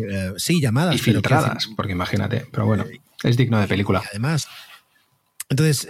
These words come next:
Speaker 1: es, es duro pensar, porque ahora mismo yo me imagino a los astronautas, eh, a bordo de la I S S, los, los esta-, astronautas estadounidenses,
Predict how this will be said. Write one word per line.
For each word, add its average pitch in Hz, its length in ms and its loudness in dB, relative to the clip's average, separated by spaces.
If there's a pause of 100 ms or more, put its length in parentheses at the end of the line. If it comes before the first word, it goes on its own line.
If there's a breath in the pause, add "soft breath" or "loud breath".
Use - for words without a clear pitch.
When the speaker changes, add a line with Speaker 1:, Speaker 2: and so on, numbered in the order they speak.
Speaker 1:
es, - 300 -2
es 135 160 4
duro 175 380 2
pensar, 98 440 -2
porque 113 200 -2
ahora 120 260 -2
mismo 160 220 4
yo 151 260 -2 (280)
me 113 120 -2
imagino 117 320 0
a 147 40 4
los 139 120 2
astronautas, 139 880 2
eh, 120 140 2
a 113 100 0
bordo 127 220 2
de 131 60 2
la 127 100 2
I 131 80 2
S 127 200 0
S, 139 200 -2
los, - 300 -4
los 101 120 -6
esta-, 107 300 -8
astronautas 117 500 -2
estadounidenses, 120 720 0